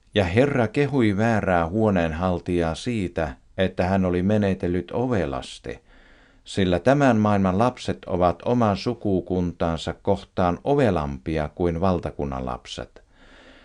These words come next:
Ja minä sanon teille, tehkää itsellenne ystäviä väärällä mammonalla, että he, kun se loppuu, ottaisivat teidät iäisiin majoihin. Joka vähimmässä on uskollinen,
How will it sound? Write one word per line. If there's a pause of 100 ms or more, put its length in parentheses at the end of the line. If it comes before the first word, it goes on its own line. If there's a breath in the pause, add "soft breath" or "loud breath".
(600 soft breath)
Ja
minä
sanon
teille, (440)
tehkää
itsellenne
ystäviä
väärällä
mammonalla, (400 soft breath)
että
he, (220)
kun
se
loppuu, (320 soft breath)
ottaisivat
teidät
iäisiin
majoihin. (880 soft breath)
Joka
vähimmässä
on
uskollinen,